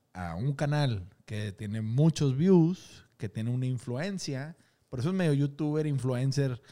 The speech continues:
que son estos nuevos rockstars que de cierta manera tienen una influencia con la gente y tienen una voz, ¿no? Son embajadores de ciertas marcas.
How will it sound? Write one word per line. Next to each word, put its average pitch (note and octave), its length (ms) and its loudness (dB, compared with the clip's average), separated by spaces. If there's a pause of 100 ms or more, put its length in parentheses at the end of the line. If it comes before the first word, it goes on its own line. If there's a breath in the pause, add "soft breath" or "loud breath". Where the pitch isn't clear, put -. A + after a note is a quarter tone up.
(320 loud breath)
que G#2+ 120 -8
son B2 140 -2
estos C#3+ 180 -2
nuevos C#3+ 260 2
rockstars C3+ 720 0 (440 soft breath)
que C3 120 -6
de A#2 80 -2
cierta C3+ 320 -4
manera C#3+ 480 0 (960)
tienen C3+ 220 0
una C3+ 120 2
influencia C3+ 480 0
con C#3+ 160 -2
la B2+ 80 -4
gente C#3+ 400 -4
y B2+ 60 -2
tienen C3+ 300 -2
una C3+ 180 0
voz, C3 580 -4 (460 soft breath)
¿no? B2 140 -6
Son A#2+ 260 -4
embajadores C3 640 -2
de B2 60 -10
ciertas A#2+ 440 -8
marcas. C#3 720 -2